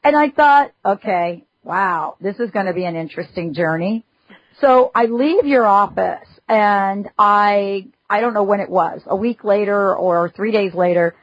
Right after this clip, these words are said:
I go into my naturopath, right, Doctor Darvish, and I go into Darvish's office, and she's got my blood work. And she pulls out this report. I have it. I can actually post it on the website for people to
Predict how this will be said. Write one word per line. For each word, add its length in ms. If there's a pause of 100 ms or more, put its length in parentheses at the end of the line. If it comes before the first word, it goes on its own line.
(220)
I 100
go 160
into 240
my 160
naturopath, 800
right, 300 (320)
Doctor 260
Darvish, 460 (440)
and 120
I 20
go 180
into 300
Darvish's 640
office, 500
and 160
she's 200
got 260
my 140
blood 340
work. 300 (500)
And 180
she 200
pulls 400
out 200
this 220
report. 480
I 140
have 400
it. 120 (140)
I 80
can 160
actually 480 (260)
post 380
it 80
on 160
the 80
website 640
for 140
people 320
to 100